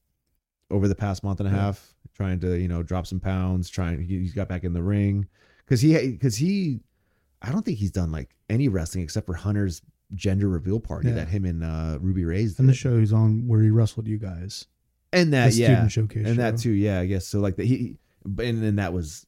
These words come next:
Speaker 1: six-man
Speaker 2: Yeah.
Speaker 1: tag, so you don't get too much in-ring time. But, uh, yeah, man, I hope he goes out there. I hope everything works out for him. I hope he gets,
Speaker 2: Yeah.
Speaker 1: you know, good match, good matches. I don't know how that, how it works out there.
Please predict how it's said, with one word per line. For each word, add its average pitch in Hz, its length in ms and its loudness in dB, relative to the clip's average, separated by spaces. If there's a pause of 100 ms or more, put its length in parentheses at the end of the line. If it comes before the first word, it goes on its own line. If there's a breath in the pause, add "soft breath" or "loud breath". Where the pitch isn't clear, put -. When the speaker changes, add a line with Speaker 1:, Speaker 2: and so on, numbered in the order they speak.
(120)
Speaker 1:
six-man 80 640 -6 (340)
Speaker 2:
Yeah. 117 140 2
Speaker 1:
tag, 87 300 -4
so 87 100 -8
you 87 100 -2
don't 90 120 -4
get 80 160 -8
too 90 160 -4
much 82 200 -6
in-ring 78 320 -6
time. 85 400 -6 (680)
But, 107 240 4
uh, 98 400 4 (120)
yeah, 151 220 2
man, 135 160 2
I 123 60 2
hope 127 160 2
he 123 80 0
goes 120 160 4
out 113 180 2
there. 110 240 2
I 101 40 2
hope 104 200 0
everything 101 240 2
works 98 240 -2
out 98 160 0
for 98 160 -2
him. 95 80 0
I 90 40 0
hope 90 140 -2
he 90 60 -4
gets, 90 220 -4 (280)
Speaker 2:
Yeah. - 100 -6
Speaker 1:
you 90 60 0
know, 80 180 -2
good 82 260 -2
match, 90 340 -2
good 85 140 -4
matches. 90 580 -2
I 85 80 -4
don't 82 100 -4
know 80 100 -4
how 80 180 -6
that, 76 160 -8
how 78 140 -10
it 57 80 -8
works 85 220 -6
out 90 140 -4
there. 90 260 -4